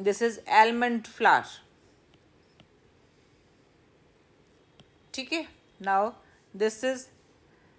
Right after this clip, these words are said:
tamarind tree, tamarind tree यानी कि इमली का पेड़ है, उसके आप फ्लावर्स देखो, जितना जो ज़्यादा फ्लावर्स होंगे उतना ही नेक्टर और पोलन सोर्स अवेलेबल होगा।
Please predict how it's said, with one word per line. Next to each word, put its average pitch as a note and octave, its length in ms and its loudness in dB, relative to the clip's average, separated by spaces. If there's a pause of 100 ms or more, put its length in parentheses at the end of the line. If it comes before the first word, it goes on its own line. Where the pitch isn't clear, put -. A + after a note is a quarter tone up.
(760)
tamarind A3 560 0
tree, - 480 -8 (300)
tamarind F#3 480 -6
tree G3 200 -6
यानी F#3+ 180 -8
कि G3+ 80 -12
इमली F#3+ 360 -4
का G3+ 120 0
पेड़ F#3 280 -4
है, G#3 80 -2
उसके G3 200 -10
आप F#3+ 100 -4
फ्लावर्स F3+ 340 2
देखो, - 280 -12 (460)
जितना C4 380 0
जो A3+ 280 4
ज़्यादा G3+ 360 4
फ्लावर्स G#3 360 4
होंगे G#3+ 160 -4
उतना G#3 180 -6
ही G#3+ 60 -4
नेक्टर G3 400 -4
और A3 260 -4
पोलन F3 300 -2
सोर्स G3+ 320 -6
अवेलेबल D3+ 580 -6
होगा। C3 280 -12